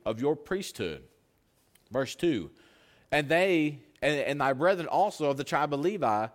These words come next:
the tribe of thy father, bring thou with thee, that they may be joined u-, unto thee and minister unto thee.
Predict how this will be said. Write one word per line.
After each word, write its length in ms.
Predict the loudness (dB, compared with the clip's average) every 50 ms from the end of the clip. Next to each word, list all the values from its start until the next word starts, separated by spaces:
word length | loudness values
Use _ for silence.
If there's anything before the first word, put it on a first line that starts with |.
| -14 _ _ _
the 140 | -2 -2 -2
tribe 340 | 0 0 0 0 2 2 0
of 80 | 0
thy 160 | 0 0 0 0
father, 460 | 0 0 0 0 0 0 -4 -6 -8 -12 -18 _ _ _ _ -10
bring 300 | -4 0 0 0 0 0
thou 180 | 0 2 2
with 240 | 2 2 0 -2 -4
thee, 280 | -6 -8 -8 -8 -10 -14 -18 -20 _ _ _ -20 -20 _ _ _ _ _
that 160 | -2 -2 0
they 220 | 2 2 2 2 2
may 220 | 0 -2 -2 -2
be 120 | -2 -4
joined 440 | -6 -4 -4 -2 0 0 0 -2 -4 -4 -6
u-, 60 | -6 -6 -6 _ -4
unto 360 | -2 -2 -4 -6 -6 -6 -4
thee 320 | -4 -2 -4 -4 -6 -8 -12 _ _ _ -6
and 240 | -6 -4 -4 -4 -2
minister 540 | -2 -2 -2 -4 -6 -6 -6 -6 -6 -6 -6 -6
unto 320 | -8 -8 -6 -8 -8 -8
thee. 180 | -8 -12 -16